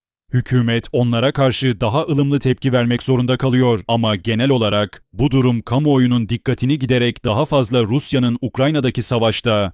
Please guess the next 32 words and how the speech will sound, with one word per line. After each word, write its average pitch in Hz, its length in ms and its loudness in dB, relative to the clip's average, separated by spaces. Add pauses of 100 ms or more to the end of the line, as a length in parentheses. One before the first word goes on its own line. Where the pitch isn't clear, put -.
(140)
başkalarına 117 600 0
inandırmak 120 560 0
istediği 123 440 0
kadar 120 360 0
iyi 127 220 0
gitmediği 135 500 0
gerçeğine 110 480 0
çekiyor. 113 560 0 (380)
Şu - 240 -2
anda 127 420 0
Rusya'nın 131 640 -2
Kursk 160 380 -2
bölgesinde 131 880 0
yaklaşık 127 600 -2
bin 147 220 -2
kilometre 139 520 0
karenin 131 500 0
Ukrayna 156 480 -2
işgali 131 460 0
altında 127 400 0
olması 127 440 0
şaşırtıcı. 127 800 -2 (120)
Ruslar 117 580 0
için 123 440 0
bile 113 440 2
artık 117 560 -2
Rusya'nın 123 760 0
işgal 139 440 -2
hedefi 135 380 0
olduğuna 123 520 2
inanmak 120 560 -2
zor. 123 380 0